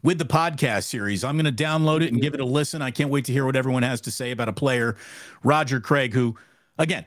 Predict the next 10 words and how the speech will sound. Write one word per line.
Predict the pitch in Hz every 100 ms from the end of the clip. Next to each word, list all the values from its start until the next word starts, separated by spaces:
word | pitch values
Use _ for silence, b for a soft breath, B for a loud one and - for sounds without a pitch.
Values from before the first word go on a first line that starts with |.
| -
you | 151
can't | 123 220 226
tell | 185 208
the | 180
story | - 190 165 160 156 b b b b b
of | 160 160
the |
forty-niners | 160 175 165 165 143 135 127 123 -
without | 113 131 127 120
him. | 117 156 123